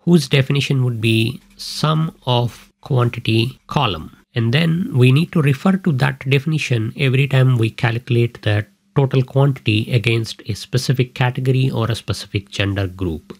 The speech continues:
This definition of what you want to calculate is referred to as a measure.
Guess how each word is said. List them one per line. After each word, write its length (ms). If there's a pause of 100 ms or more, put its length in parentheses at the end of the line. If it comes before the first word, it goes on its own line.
This 300
definition 500
of 120
what 320
you 80
want 180
to 60
calculate 760 (180)
is 180
referred 360 (100)
to 320
as 140
a 60
measure. 480